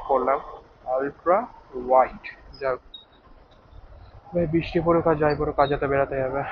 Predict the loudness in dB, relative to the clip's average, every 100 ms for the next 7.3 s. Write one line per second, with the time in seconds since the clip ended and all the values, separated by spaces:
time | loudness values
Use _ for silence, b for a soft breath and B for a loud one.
0 | B B B B B -2 0 0 -2 -2
1 | 0 0 0 6 12 12 12 12 12 8
2 | -4 -4 -10 -12 -18 -20 -20 -20 -4 -2
3 | 6 6 6 -12 -18 0 0 0 0 4
4 | 4 4 4 4 4 -2 -2 -2 -2 -2
5 | -4 -2 -2 -2 0 0 0 -2 -4 -8
6 | -10 -10 -14 -2 -2 -2 -8 -8 -4 -2
7 | 0 0 -4